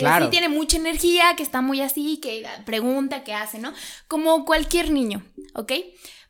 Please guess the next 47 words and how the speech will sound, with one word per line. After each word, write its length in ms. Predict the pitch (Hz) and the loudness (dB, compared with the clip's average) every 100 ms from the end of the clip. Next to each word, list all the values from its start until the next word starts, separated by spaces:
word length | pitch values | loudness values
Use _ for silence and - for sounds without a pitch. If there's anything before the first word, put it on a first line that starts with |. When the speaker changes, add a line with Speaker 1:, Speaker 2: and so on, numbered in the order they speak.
| - | 2
Speaker 2:
Pero 260 | 381 381 339 - - - | 4 6 4 2 -8 0
de 100 | 262 | 4
repente 460 | 269 294 302 330 | 4 4 4 4
la 120 | 294 | 4
maestra 440 | 247 247 262 302 269 | 4 4 4 2 0
como 220 | 262 226 | -4 -6
que 240 | 226 208 - | -6 -8 -12
lo 180 | 233 226 | -12 -8
saca 320 | 262 269 302 | -8 -6 -6
de 140 | 302 | -6
quicio 280 | 311 302 277 | -4 -6 -4
y 40 | |
dice, 220 | 262 254 277 | -2 0 2
"No, 260 | 349 392 | 4 4
es 120 | 381 381 | 4 0
que 160 | 392 | -4
tú 240 | - 381 392 | 2 4 4
eres 260 | 381 359 | 2 0
un 160 | 349 359 | 0 -2
niño 400 | 359 370 370 330 | 0 0 -2 -2
súper 440 | - - 359 359 - | 0 4 4 2 -4
grosero, 480 | 294 262 294 302 311 | -4 -2 0 0 2
maleducado. 800 | 285 247 233 214 269 254 208 - - - - - | 2 2 -4 -2 0 0 -2 -10 -20 -20 -16 -2
No, 240 | 349 403 | 4 6
es 140 | 415 | 6
que", 80 | 403 392 | 2 0
y 120 | 269 | 2
lo 80 | 269 | 4
empieza 340 | 269 277 330 339 | 4 4 2 2
a 20 | |
regañar 460 | 320 311 320 330 349 - | 2 2 2 0 -2 -10
y 140 | 247 240 | -6 -4
lo 80 | |
empieza 340 | 240 240 277 294 | -2 -2 -4 -6
a 60 | 285 | -6
poner 320 | 254 254 269 | -6 -6 -8
en 120 | 262 | -8
la 60 | 247 | -10
esquina 520 | - 269 269 269 262 | -10 -10 -8 -8 -10
junto 240 | 240 214 | -12 -8
a 40 | 208 | -8
la 160 | 208 | -4
pared 380 | 214 240 277 285 | 0 4 2 2
y 80 | 285 | -2
lo 120 | 226 | -4
empieza 380 | 226 254 254 277 | -4 -2 0 0
a 420 | - - 208 - | 0 -2 -8 -8